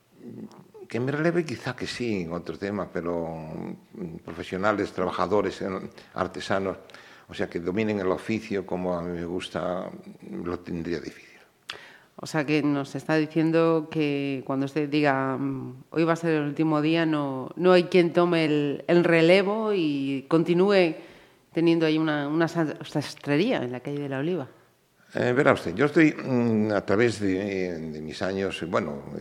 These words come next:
Speaker 1: fui quizá un imberbe, eh, un pionero quizá en la, en mi profesión, de, dado mi juventud, pero, eh, me traté, intenté relacionarme, pues, con otros profesionales. Yo siempre entendí que yo nunca sabía nada,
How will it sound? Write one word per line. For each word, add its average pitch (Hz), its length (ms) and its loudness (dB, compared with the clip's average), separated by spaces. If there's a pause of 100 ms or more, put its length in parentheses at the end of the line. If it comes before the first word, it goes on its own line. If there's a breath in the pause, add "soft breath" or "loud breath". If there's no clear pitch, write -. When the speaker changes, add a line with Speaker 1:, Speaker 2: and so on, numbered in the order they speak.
(200)
Speaker 1:
fui 87 400 -4
quizá 82 240 -6
un 80 160 -8
imberbe, 78 760 -4
eh, - 800 -14 (1200 loud breath)
un 80 300 -6
pionero 90 560 0
quizá 80 320 -10
en 76 80 -8
la, 78 120 -8
en 87 200 -4
mi 85 80 -6
profesión, 85 720 -4
de, 76 160 -10
dado 78 240 -8
mi 78 80 -10
juventud, 87 500 -4
pero, 85 320 -4 (120)
eh, 82 420 -6
me 82 140 -10
traté, 80 360 -12
intenté 82 460 -8
relacionarme, 85 760 -6
pues, - 340 -12 (640 loud breath)
con 78 200 -8
otros 87 200 -6
profesionales. 80 800 -4 (100)
Yo 113 140 -2
siempre 110 440 0
entendí 95 480 -2
que 90 160 -8
yo 92 120 -2
nunca 92 240 -4
sabía 80 360 -4
nada, 71 340 -8